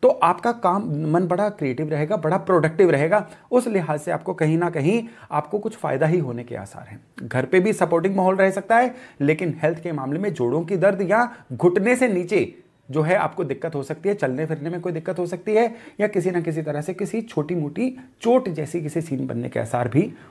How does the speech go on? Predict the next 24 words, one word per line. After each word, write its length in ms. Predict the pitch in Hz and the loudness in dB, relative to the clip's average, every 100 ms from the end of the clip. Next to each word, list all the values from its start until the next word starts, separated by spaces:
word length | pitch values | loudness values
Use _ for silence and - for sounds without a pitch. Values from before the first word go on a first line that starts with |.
| - | 0
हो 80 | 139 | 2
सकते 280 | - - - | 2 -12 -14
हैं। 180 | 101 - - - - 180 | -14 -16 -20 -20 2 6
एक 200 | 190 190 | 6 6
सरल 280 | 160 180 | 2 2
उपाय, 300 | 180 160 165 170 - - | 2 -2 -6 -8 -16 -2
और 140 | 151 151 | 2 6
ये 160 | 175 | 6
उपाय 340 | 175 123 131 147 | 4 2 2 2
आपने 280 | 123 139 | 0 -4
करना 280 | 131 110 117 | -4 -4 -2
है 180 | 123 160 | 0 0
गौशाला 440 | 110 92 - - | 2 -2 -4 -12
में। 180 | - 131 | -8 -4
गौशाला 440 | 117 131 143 165 190 | 2 2 4 2 2
में 180 | 214 | 0
गाय 180 | 120 120 | 2 2
को 260 | 143 226 240 - - - | 4 4 4 -8 -14 -8
गुड़ 320 | 117 170 254 254 - | 4 6 8 6 0
या 140 | 160 190 | 4 4
गुड़ 200 | 143 151 | 4 2
का 120 | 190 | 0
चूरा 280 | 190 131 123 | -2 -2 -2
डालिए। 400 | 110 - - - | -2 -8 -14 -18